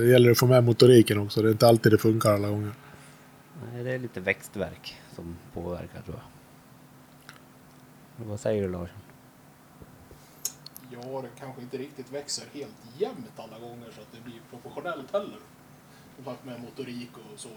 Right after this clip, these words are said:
Speaker 3: Det är mycket klurigt i den här åldern.
Speaker 2: Det är ju det.
Speaker 1: Och bowlingen handlar väl väldigt mycket om motorik och teknik, så att det, det sitter mycket i kroppen.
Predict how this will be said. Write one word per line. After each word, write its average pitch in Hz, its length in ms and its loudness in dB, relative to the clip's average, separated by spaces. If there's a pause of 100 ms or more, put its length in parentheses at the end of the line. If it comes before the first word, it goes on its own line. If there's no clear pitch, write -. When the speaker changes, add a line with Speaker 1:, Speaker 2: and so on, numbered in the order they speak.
(180)
Speaker 3:
Det 127 80 -20
är 175 380 -18 (680)
mycket 196 360 -8
klurigt 180 380 -6
i 123 40 -12
den 117 140 -16
här 110 180 -18
åldern. 110 200 -20 (1000)
Speaker 2:
Det 113 80 -16
är 131 60 -14
ju 98 140 -14
det. 90 100 -16 (1900)
Speaker 1:
Och 120 120 0
bowlingen 120 440 4
handlar 123 220 6
väl 110 120 8
väldigt 113 260 4
mycket 113 260 0
om 107 80 0
motorik 110 500 4
och 104 120 -2 (280)
teknik, 113 480 0
så - 160 -6
att - 120 -12
det, 113 240 2 (1000)
det 120 100 -2
sitter 131 260 6
mycket 127 300 6
i 110 140 6
kroppen. 113 420 0